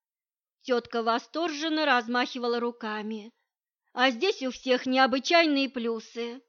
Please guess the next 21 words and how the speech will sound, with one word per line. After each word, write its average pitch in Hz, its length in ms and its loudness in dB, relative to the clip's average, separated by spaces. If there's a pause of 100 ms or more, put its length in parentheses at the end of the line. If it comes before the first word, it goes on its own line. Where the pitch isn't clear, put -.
(440)
И 269 160 -2
город 247 440 4
не 330 140 2
загружен, 330 840 -2 (260)
и 349 120 0
у 311 140 0
вас 226 280 0
столько 330 340 -4
социальных 254 640 -2
проектов». 269 720 -2 (1700)
День 302 380 -2
выдался 320 600 0 (120)
очень 240 360 0
насыщенным. 226 1000 -6 (640)
Даже 339 300 2
пообедать 247 640 2
никто 233 340 -4
не 233 140 -4
успел, 240 420 -6
кроме 285 340 2
Лики. 220 540 -8